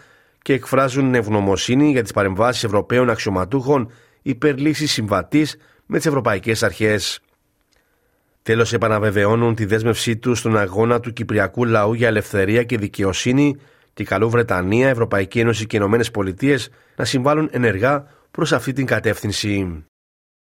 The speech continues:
Να αλλάξουμε θέμα. Επτά Ισραηλινοί στρατιώτες τραυματίστηκαν όταν το τεθωρακισμένο όχημα στο οποίο επέβαιναν χτυπήθηκε από εκρηκτικό μηχανισμό στη συνοικία Ζεϊτούν της πόλης της Γάζας.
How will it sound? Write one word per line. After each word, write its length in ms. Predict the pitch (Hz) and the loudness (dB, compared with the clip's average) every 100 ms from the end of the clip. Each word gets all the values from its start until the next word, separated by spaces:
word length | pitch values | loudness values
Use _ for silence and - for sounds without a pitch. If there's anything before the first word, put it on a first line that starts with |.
| _ _ _ _ _ _ - | _ _ _ _ _ _ -4
Να 120 | 123 | 0
αλλάξουμε 440 | 123 117 117 117 | 0 0 0 2
θέμα. 260 | 110 120 123 | 2 2 0
Επτά 300 | 117 - 123 | 0 0 0
Ισραηλινοί 500 | 117 117 110 117 123 | 2 0 2 2 2
στρατιώτες 560 | 120 117 - 117 117 | 2 0 0 0 0
τραυματίστηκαν 800 | 120 110 107 104 117 123 131 120 | -2 0 0 0 -2 -2 0 2
όταν 200 | 123 123 | 2 0
το 100 | 117 | -2
τεθωρακισμένο 720 | 110 107 110 101 98 120 123 | -2 0 0 0 0 2 2
όχημα 320 | 120 123 120 113 | 2 2 0 2
στο 140 | 117 | 0
οποίο 180 | 104 127 | 0 0
επέβαιναν 520 | 117 120 117 127 123 | 2 0 2 2 0
χτυπήθηκε 580 | - 110 - 120 127 131 | -2 -4 -2 -4 -2 -2
από 160 | 113 | 0
εκρηκτικό 380 | 113 107 101 107 | -2 -2 -2 0
μηχανισμό 600 | 127 117 104 92 98 120 | 2 0 0 -2 0 0
στη 120 | 120 | -2
συνοικία 500 | 104 110 98 - 131 | -4 -2 -2 0 0
Ζεϊτούν 560 | 113 101 98 90 127 135 | 0 0 -2 0 0 0
της 220 | 107 - | -2 -8
πόλης 320 | - 127 135 | -2 0 0
της 160 | 117 101 | -2 -2
Γάζας. 640 | 110 110 104 101 92 - | 0 0 0 0 -2 -10